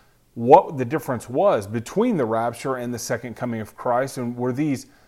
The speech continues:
two events? Were they one event? And what did Scripture say? Which Scriptures went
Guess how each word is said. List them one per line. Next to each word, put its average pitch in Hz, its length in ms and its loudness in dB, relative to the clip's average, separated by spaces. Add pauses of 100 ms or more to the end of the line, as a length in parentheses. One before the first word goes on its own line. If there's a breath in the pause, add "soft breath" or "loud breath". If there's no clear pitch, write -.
(200 soft breath)
two 180 220 4
events? 160 440 -2
Were 131 100 -2
they 123 120 2
one 139 300 0
event? 143 380 -4 (140)
And 139 380 -12 (400 soft breath)
what 156 240 4
did 160 160 0
Scripture 160 480 -2
say? 110 260 0
Which 160 240 0
Scriptures 143 640 -2
went 123 520 -4